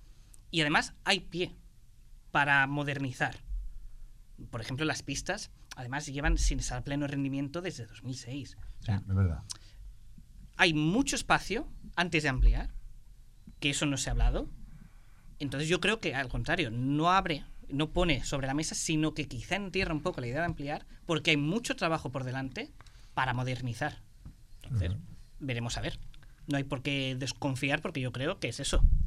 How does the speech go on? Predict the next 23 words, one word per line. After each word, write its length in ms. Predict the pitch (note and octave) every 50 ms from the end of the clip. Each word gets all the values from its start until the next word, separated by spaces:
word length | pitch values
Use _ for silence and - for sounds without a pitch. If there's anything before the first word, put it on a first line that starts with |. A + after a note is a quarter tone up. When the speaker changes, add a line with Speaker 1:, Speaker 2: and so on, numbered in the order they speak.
| - -
Speaker 1:
Hay 140 | C#3+ C#3+ C3
mucho 580 | C3+ C3+ C#3 C#3+ D3 E3 G3+ G#3+ - - A3 -
trabajo 280 | F3 D#3 D3+ D3+ -
todavía 260 | C#3+ D3 C3+ C#3 C3+
por 120 | C3 C#3 B2+
hacer 260 | B2 - D#3 F3+ -
para 340 | - D3+ C#3 B2+ B2 A#2 G#2+ - - - - -
modernizar 540 | D3 C#3 C3+ C3 C3 C3+ B2+ B2 - C#3 C#3
el 80 | C3+
aeropuerto 520 | C3 B2 B2 A#2+ C#3+ C3+ B2+ - G#3+ B3 C4 - - - - - - - - - - - - -
y 120 | - G#2 G2
se 200 | - - - -
puede. 300 | - A2+ G#2 - - - - - - - - - - - - - - - - - - - - -
Speaker 2:
Cataluña 460 | - C#3 B2 A#2 B2 D#3 F3 G3 G3+
necesita 440 | F#3+ F3+ F3+ D#3 C#3+ C#3+ D#3 D3+ D#3+ D#3
un 160 | D3 B2+ C3+
plan, 300 | D3 C3+ C#3 D3 D#3 D#3
quizá 400 | - - A2 G2+ - - B2+ C3
en 200 | A2+ A#2+ B2+ A2+
esto 220 | A2 G2 - - C3
llevamos, 460 | B2 A2 A2 A2 G2+ G#2 G#2 G2+ G2
lleva 180 | G2 G#2 G2+ G2+
razón, 460 | F#2 G2 F#2+ - - - A2 A#2+